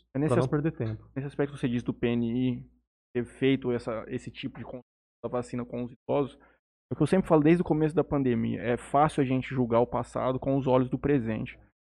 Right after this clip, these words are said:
Speaker 1: A gente olhar pra trás hoje e falar que estávamos errados é muito fácil, porque mas
Speaker 2: Engenheiro de obra pronta.
Speaker 1: Exatamente. Só que a gente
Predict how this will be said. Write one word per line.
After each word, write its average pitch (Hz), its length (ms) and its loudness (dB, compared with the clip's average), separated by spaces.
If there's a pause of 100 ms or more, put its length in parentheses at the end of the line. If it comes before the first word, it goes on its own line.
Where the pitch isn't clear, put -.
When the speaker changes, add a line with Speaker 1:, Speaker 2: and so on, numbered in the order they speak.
Speaker 1:
A 113 40 -4
gente 127 220 2
olhar 135 220 6
pra 131 160 2
trás 120 320 0
hoje 120 160 -2
e - 40 -20
falar 120 160 0
que 120 80 -8
estávamos 127 440 0
errados 120 360 0
é 123 40 -2
muito 139 200 -4
fácil, 151 460 -4
porque 123 400 -2 (500)
mas 107 100 -2
Speaker 2:
Engenheiro 131 260 2
de 127 80 -2
obra 135 200 0
pronta. 110 460 -2
Speaker 1:
Exatamente. 156 640 0
Só 127 160 0
que 139 320 -2 (160)
a 139 40 -14
gente 131 100 -18